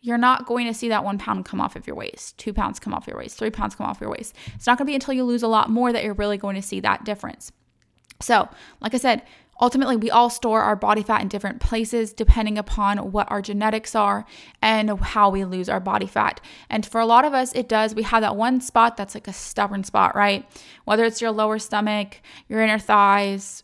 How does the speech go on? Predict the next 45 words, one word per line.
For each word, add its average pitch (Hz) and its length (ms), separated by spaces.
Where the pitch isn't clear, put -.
your 208 180
whatever 220 580
it 196 160
is, - 140
right? 190 320
We 220 160
have 220 180
that 214 120
one 196 140
stubborn 190 280
spot. - 320
I 208 40
think 196 180
we 202 80
can 196 120
all 196 260
agree 190 280
we 196 100
have 196 180
it. - 120
And 202 80
it's 196 120
annoying, 208 340
right? 180 180
We're 170 80
like, 165 380
"Just - 280
go 302 180
away. 277 300
<laughs> 269 160
I've 254 200
worked 269 200
out 247 160
so 262 120
much 247 280
and 214 80
I 208 80
eat - 180
so 247 100
healthy. 240 280
Why 220 180
are 226 60
you 226 100
still 233 220
there?" 202 320